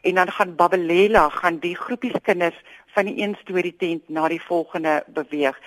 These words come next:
So dis 'n uur se storie vertel, van storietentjie na storietent. Dit is by die A T K V Boekoase en daar is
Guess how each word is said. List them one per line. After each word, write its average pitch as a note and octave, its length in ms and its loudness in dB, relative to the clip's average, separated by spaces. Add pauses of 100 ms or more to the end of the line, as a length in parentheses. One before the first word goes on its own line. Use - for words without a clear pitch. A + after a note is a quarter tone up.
(220)
So G3 60 -6
dis F3 100 -14
'n - 180 -6
uur B3+ 260 0
se A3 160 -10 (180)
storie C4 360 -2
vertel, C#4 600 2 (880)
van G#3 360 2
storietentjie G#3+ 680 2
na F3+ 180 2
storietent. C#4 640 2 (300)
Dit G#3+ 140 -4
is F#3 140 -6
by F#3 180 6
die B3 160 2
A G#3+ 140 8
T G#3+ 140 0
K G#3 180 2
V G#3 220 0
Boekoase F#3 800 2
en E3 100 -2
daar E3 200 2
is F3 100 0